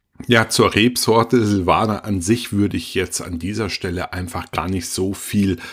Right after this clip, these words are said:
erwähnen, weil wir ja die Rebsorte an sich ja schon häufiger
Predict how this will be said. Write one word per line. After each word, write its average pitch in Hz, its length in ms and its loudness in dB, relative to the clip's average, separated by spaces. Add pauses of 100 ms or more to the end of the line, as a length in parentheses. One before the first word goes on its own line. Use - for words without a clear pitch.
(300)
erwähnen, 113 800 4
weil 107 380 2
wir 101 180 4
ja 87 180 2
die 92 160 -6
Rebsorte 87 720 -6
an 87 160 -4
sich - 320 -8
ja 87 140 -4 (100)
schon 87 360 -6 (200)
häufiger 104 680 2